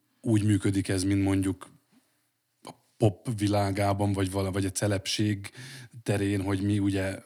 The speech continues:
mivel nem, mivel nem vagyunk underground, vagyis hogy mainstream, bocsánat, így nem,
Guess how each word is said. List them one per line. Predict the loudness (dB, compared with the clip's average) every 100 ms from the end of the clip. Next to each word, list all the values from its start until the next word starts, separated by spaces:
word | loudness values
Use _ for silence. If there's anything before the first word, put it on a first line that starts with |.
| -18 -20 -20 _ _ -20 -18 -20 -18 -4
mivel | 0 2 4
nem, | 4 2
mivel | 2 0 0 0
nem | 0 0
vagyunk | 0 0 -2 -4 -6
underground, | -2 0 0 0 2 0 2
vagyis | 2 2
hogy | 2
mainstream, | 2 0 -2 -4
bocsánat, | -4 -2 2 2 0 -8 -2
így | 2
nem, | 2 2 0